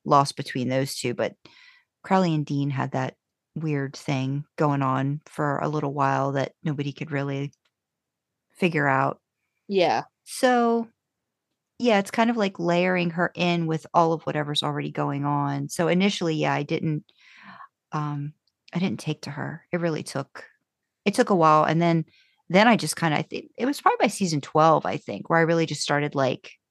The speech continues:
Speaker 1: whenever she came on, I, I really enjoyed her because she just kept coming back, right? It wasn't just like every once in a while. I think out of all the females, she's,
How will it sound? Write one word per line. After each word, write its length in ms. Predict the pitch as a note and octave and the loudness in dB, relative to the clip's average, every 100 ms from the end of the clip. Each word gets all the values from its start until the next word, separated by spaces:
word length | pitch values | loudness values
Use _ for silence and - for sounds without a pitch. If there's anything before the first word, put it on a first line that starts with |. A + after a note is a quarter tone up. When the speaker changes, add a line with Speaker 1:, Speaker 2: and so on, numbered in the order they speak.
| _ _ _ _ _ _ - _ _ - | _ _ _ _ _ _ -12 _ _ 4
Speaker 1:
whenever 260 | F#3+ F#3 | 4 4
she 140 | F3 F#3 | 2 -2
came 280 | F3 D3 | -2 0
on, 560 | C#3 D3 C3+ A2+ D3 D#3 _ _ _ _ _ _ _ - | 2 4 4 2 -2 -6 _ _ _ _ _ _ _ -8
I, 220 | D3+ D3+ - | -4 -4 -4
I 80 | D3 | -2
really 320 | D3 D3 C#3+ | -2 -2 -2
enjoyed 360 | C#3 C#3+ C#3+ C#3+ | -4 -4 -4 -4
her 160 | C#3 - | -6 -4
because 180 | - E3+ | -4 0
she 240 | G#3+ G3 _ - | 0 -2 _ 0
just 200 | B3 - | 2 2
kept 180 | G#3 G3+ | 0 2
coming 260 | F#3 D#3+ | 2 2
back, 400 | C3+ F3 - - | 4 4 4 2
right? 180 | D#3+ E3 | 2 4
It 100 | E3+ | 4
wasn't 280 | E3+ F#3+ F#3+ | 4 4 2
just 220 | F3 E3+ | 2 2
like 380 | D#3+ D#3 D#3 - _ _ _ _ _ _ _ G3+ | 2 4 2 -4 _ _ _ _ _ _ _ 4
every 220 | G3+ G#3 | 6 6
once 280 | F#3+ F3+ F3+ | 4 0 0
in 60 | |
a 40 | D#3+ | 4
while. 200 | F#3 - | 4 6
I 160 | A#3 | 4
think 280 | C4+ A4+ A#4+ | 4 0 2
out 100 | G#4+ | 4
of 120 | A3 - | 4 6
all 200 | G3 A3 | 6 6
the 100 | G3+ | 4
females, 500 | - A#3 G#3+ E3 D#3+ | 0 2 2 2 -2
she's, 320 | - G#3 | -2 -2